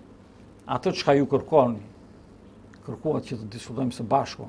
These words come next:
që ka të bëjë me a duhet apo jo të rishikohet sistemi zgjedhor. Mendimi tim është pra, sistemi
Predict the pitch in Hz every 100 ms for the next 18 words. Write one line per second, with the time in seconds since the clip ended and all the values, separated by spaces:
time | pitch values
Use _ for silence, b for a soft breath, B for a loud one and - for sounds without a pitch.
0 | - - - 123 117 110 156 139 139 123
1 | - B B - 123 101 202 151 - -
2 | 127 139 156 165 156 143 139 143 135 139
3 | 117 - - 127 117 95 107 117 165 214
4 | - - - - - b b b b b
5 | - - 123 120 190 190 127 143 165 -
6 | - - - - 135 120 - - 123 -
7 | - - - - - - - - - -
8 | - 127 - 185 139 101